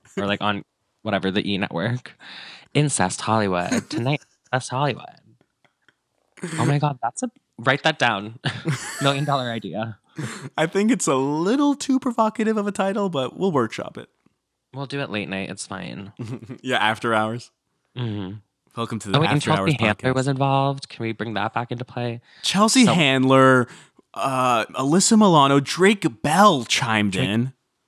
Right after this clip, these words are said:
Speaker 1: Bell, uh,
Speaker 2: If
Speaker 1: oh my
Speaker 2: Drake
Speaker 1: God.
Speaker 2: Bell is involved in the podcast and he's, like, the twenty-fifth least famous celebrity
Speaker 1: Involved.
Speaker 2: then you ba-, then you got any typical Hollywood scandal, actually. Never mind.
Speaker 1: We have to tweet this at him because I feel like he's very active on Twitter and will take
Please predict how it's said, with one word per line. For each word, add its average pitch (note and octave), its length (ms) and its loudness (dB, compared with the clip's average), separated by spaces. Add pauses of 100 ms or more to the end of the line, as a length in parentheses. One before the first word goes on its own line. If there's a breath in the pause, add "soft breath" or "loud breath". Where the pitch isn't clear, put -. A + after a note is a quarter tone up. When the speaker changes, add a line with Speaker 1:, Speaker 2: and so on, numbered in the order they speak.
Speaker 1:
Bell, F2 420 -6
uh, E2 300 -6 (180)
Speaker 2:
If D#3 80 -2
Speaker 1:
oh G#2+ 40 0
my A2 60 0
Speaker 2:
Drake A3 280 2
Speaker 1:
God. D3 120 -2
Speaker 2:
Bell D#3+ 280 6
is D3 160 4
involved B2 720 6
in C3 120 4
the A2+ 80 2
podcast A#2+ 560 0
and G#2+ 120 -2
he's, A#2 180 -4
like, B2+ 140 -4
the A2+ 80 -4
twenty-fifth - 1040 -4 (100)
least B2 600 -2
famous B2 420 4
celebrity B2+ 840 2 (400)
Speaker 1:
Involved. F#2 600 -6
Speaker 2:
then D#3+ 160 8
you C#3+ 60 6
ba-, C3+ 180 4
then C#3+ 240 4
you B2 80 6
got A2+ 180 6
any G#2 380 0 (420)
typical F2+ 320 -6
Hollywood F2 260 -4
scandal, - 300 -10
actually. - 300 -14
Never F2 140 -14
mind. - 240 -18 (420)
Speaker 1:
We C3 160 2
have B2 260 0
to D3+ 100 -2
tweet - 300 -6
this A2 180 -10
at G#2+ 100 -2
him A2 60 -12 (140)
because A2 240 -6
I G#2 80 -4
feel G#2+ 160 -6
like G#2 140 -4
he's G2+ 160 -10
very G2 200 -4
active F#2+ 280 -8
on G2+ 120 -4
Twitter G2 280 -4
and G2 100 -4
will F#2 100 -8
take - 240 -10